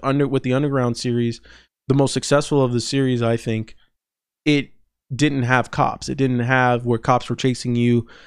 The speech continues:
every two seconds. They just dealt with the street racing. And I think that they need to get back to that. They need to get back into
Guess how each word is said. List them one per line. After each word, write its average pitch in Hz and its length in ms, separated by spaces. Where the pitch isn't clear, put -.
every 120 300
two 123 180
seconds. - 560
They 127 240
just 127 300
dealt 127 220
with 127 140
the - 80
street - 300
racing. - 380
And 135 80
I 131 80
think 120 280
that 123 240
they 139 120
need 139 100
to 127 80
get 113 180
back 123 300
to 160 80
that. 165 400
They 123 160
need 127 140
to 127 80
get 123 160
back 127 300
into 120 640